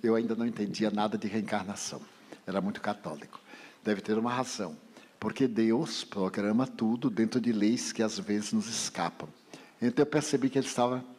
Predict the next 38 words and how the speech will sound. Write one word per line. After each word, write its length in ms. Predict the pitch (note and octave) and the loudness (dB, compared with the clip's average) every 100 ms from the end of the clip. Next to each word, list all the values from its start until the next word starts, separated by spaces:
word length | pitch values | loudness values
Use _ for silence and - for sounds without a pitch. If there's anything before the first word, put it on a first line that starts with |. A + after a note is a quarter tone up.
| - | -12
chorando. 560 | - B2 G#2 E2+ - - - - - - - - - | -2 0 0 -2 -8 -18 -20 -20 -18 -18 -20 -20 -4
Mudei 240 | D#3+ A#2+ | 2 4
de 80 | A#2 | 2
conversa. 840 | - C#3+ C#3 C3+ B2+ - - G2 - - - - - - - - - _ | 0 0 2 2 0 -4 -8 -10 -14 -20 -20 -20 -20 -20 -18 -18 -20 _
No 140 | D3+ | -2
dia 220 | E3 F3 G3+ | 2 2 4
seguinte, 680 | F3+ D3+ E3+ G3 - F#3 - | 2 4 4 2 -2 -10 -8
eu 80 | C3 | -8
estava 300 | - B2+ B2+ | -2 -2 -2
com 180 | - C#3+ | 0 2
ela 220 | B2 C#3 | 2 0
em 60 | B2+ | -2
casa, 520 | B2 A#2+ A#2+ G2+ E2 - - - | 0 0 0 -6 -10 -12 -20 -10
quando 160 | G#2+ | -2
ela 100 | G#2+ | -2
disse 140 | G#2 G#2+ | -2 -6
assim, 160 | - | -6
"Seu 180 | - A#2+ | 0 0
pai 220 | B2 A#2+ | 2 -2
está 200 | A#2+ - | -2 -6
vindo 260 | A#2+ A#2+ A2 | -4 -2 -2
aí." 120 | F2+ - - - - - - - | -4 -8 -20 -20 -18 -18 -20 -4
Ela 220 | C3+ D#3+ | 0 2
captava 800 | D3+ F#3 F#3+ - - C#3+ E3 C#3+ | 2 0 -2 -6 -2 2 2 2
o 80 | B2+ | -2
pensamento 680 | B2 - C3+ - B2+ D#3+ D#3 | -2 -4 -4 0 0 0 -2
de 80 | A#2 | -2
meu 140 | A2+ | -2
pai 240 | A2+ B2+ C#3 | 2 2 2
a 60 | |
um 100 | E3+ | 0
quilômetro 540 | - C3 C3 C3+ A#2+ A2 | -2 0 0 0 -4 -4
de 120 | G#2 | -6
distância. 640 | F2+ - - E2 - - - - - - - - | -6 -6 -6 -8 -12 -14 -18 -20 -20 -20 -20 -6
Era 160 | B2 | -2
uma 120 | A#2 A2+ | 0 0
coisa 260 | B2 A2+ | -2 -4
incrível. 380 | A#2+ G2+ F2 - | -6 -8 -10 -14